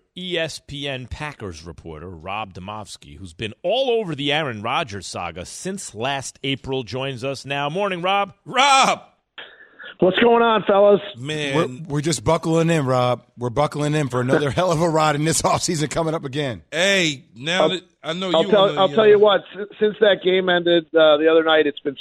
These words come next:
Speaker 3: snowing constantly in Green Bay, so I don't know if that's a sign of something coming or what.
Speaker 4: Mm, mm, mm.
Speaker 1: So you were at the game on Saturday night, Rob, and heard Rodgers in the postgame, but let's take a listen
Speaker 3: Yep.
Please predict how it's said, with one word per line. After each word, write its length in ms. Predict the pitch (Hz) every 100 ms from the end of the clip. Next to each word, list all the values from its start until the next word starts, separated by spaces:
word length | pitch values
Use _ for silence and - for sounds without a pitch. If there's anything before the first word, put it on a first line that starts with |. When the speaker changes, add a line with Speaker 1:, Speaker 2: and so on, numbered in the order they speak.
| -
Speaker 3:
snowing 300 | 156 151 143
constantly 560 | 143 147 143 143 131 131
in 80 | 117
Green 220 | 131 127
Bay, 240 | 131 123 -
so 60 |
I 40 | 131
don't 100 | 131
know 120 | 123
if 60 | 117
that's 200 | 127 120
a 100 | 113
sign 240 | 127 120 113
of 100 | 110
something 280 | 117 110 104 -
coming 240 | 110 107 98
or 60 |
what. 300 | 95 95 85
Speaker 4:
Mm, 280 | 113 110 82
mm, 240 | 76 95 113
mm. 180 | 69 69 67 _ _ _ _ _
Speaker 1:
So 240 | - 123 117
you 220 | 117 185
were 100 | 143
at 300 | 120 120 -
the 60 |
game 340 | 87 95 90 82
on 140 | 82
Saturday 500 | 82 104 85 82 80
night, 240 | 85 92 78
Rob, 280 | 87 85 76
and 120 | 82
heard 480 | - - 147 143 95
Rodgers 440 | 104 104 87 78
in 80 | 82
the 60 | 78
postgame, 500 | - 80 - 73 76
but 80 | 82
let's 280 | 101 156 -
take 200 | - 254
a 60 | 196
listen 320 | 104 110 104
Speaker 3:
Yep. 180 | 101